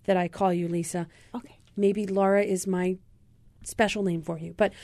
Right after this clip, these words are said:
Speaker 1: all right,
Speaker 2: Maybe.
Speaker 1: Lisa, so tell me a little bit about the basics. You know, only about fifteen percent of breast cancer cases are genetic. The rest are really not found in women who have a family history.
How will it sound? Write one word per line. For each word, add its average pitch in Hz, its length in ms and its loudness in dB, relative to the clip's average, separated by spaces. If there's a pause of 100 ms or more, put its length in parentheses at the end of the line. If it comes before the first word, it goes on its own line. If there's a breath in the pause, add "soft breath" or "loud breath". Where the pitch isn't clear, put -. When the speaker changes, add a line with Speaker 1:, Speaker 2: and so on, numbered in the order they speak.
(180 loud breath)
Speaker 1:
all 349 120 8
right, 311 140 10
Speaker 2:
Maybe. 208 120 4
Speaker 1:
Lisa, 247 180 4
so 359 140 4
tell 453 180 2
me 523 160 0
a - 20 8
little 370 180 8
bit 311 120 6
about 226 240 6
the 214 80 2
basics. 175 460 -2
You 330 80 6
know, 359 80 6
only 480 160 2
about 302 240 4
fifteen 285 400 0
percent 208 340 0
of 190 60 -2
breast 180 260 -4
cancer 175 320 -6
cases 170 420 -6
are 170 60 -2
genetic. 170 500 -6 (360 loud breath)
The 294 100 4
rest 381 320 4
are 392 80 6
really 403 300 4
not 403 240 2
found 320 280 2
in 339 140 4
women 220 240 4
who 214 100 4
have 208 180 0
a 220 40 -4
family 339 460 0
history. 180 500 -6